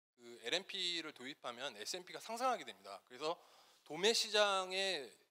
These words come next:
시그널이 그 수도권에 유리하게 작용하기 때문에 재생에너지가 더 수도권에 위치할 수 있게끔 시그널을 주는 거죠. 그리고 에프아이피랑 엘엠피랑 결합하게 되면요, 더 시너지가 더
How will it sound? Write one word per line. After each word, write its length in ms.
시그널이 840
그 80
수도권에 520
유리하게 440
작용하기 460
때문에 540
재생에너지가 1300
더 100
수도권에 720
위치할 300
수 120
있게끔 320
시그널을 380
주는 280
거죠. 300
그리고 440
에프아이피랑 1300
엘엠피랑 560
결합하게 480
되면요, 460
더 120
시너지가 720
더 340